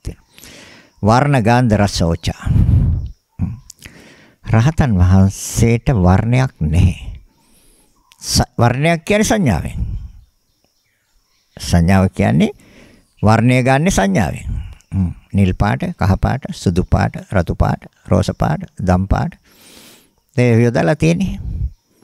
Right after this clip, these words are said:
අසංඥාවෙන්. ඒතර රහතන් වහන්සේට සංඥාවක් නැහැ. රහතන් වහන්සේ මොකද්ද දකින්නේ? ක්‍රියාව දකින්නේ.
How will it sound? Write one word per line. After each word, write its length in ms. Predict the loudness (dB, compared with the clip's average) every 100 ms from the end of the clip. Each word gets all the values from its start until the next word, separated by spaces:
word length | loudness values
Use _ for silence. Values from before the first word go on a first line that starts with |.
| -12 -4
අසංඥාවෙන්. 600 | -2 0 -2 -4 -10 -14 -16 -20 -20 -20 _
ඒතර 240 | -2 0 0 0
රහතන් 640 | 2 2 0 0 0 2 2
වහන්සේට 760 | 4 4 2 0 -2 -4 -2 -2
සංඥාවක් 800 | -2 -2 -2 0 0 0 -2 -2
නැහැ. 500 | -8 -8 _ -10 -10 -10 _ _ _ _ _ _ _ _ _ _ _ _
රහතන් 360 | -2 0 0 0
වහන්සේ 260 | 0 0 0
මොකද්ද 320 | 0 -2 -2 -4
දකින්නේ? 460 | -4 -4 -4 -4 -6 -10 _ _ _ _ _ _ -20 -20 _ -10
ක්‍රියාව 320 | 0 2 2 0
දකින්නේ. 440 | -2 -2 -2